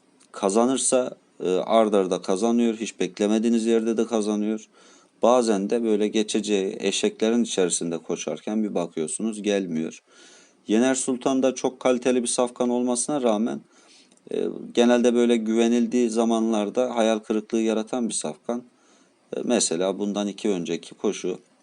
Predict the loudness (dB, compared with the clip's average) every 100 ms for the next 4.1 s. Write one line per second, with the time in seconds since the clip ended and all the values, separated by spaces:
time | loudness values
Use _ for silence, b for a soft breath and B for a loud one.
0 | -12 -6 -4 -2 -2 -4 -4 -4 -4 -6
1 | -6 -10 -6 -4 -4 -6 -8 -10 -12 _
2 | B B B B B 0 2 0 2 0
3 | 0 0 -2 -4 -4 -2 -4 -6 -6 -8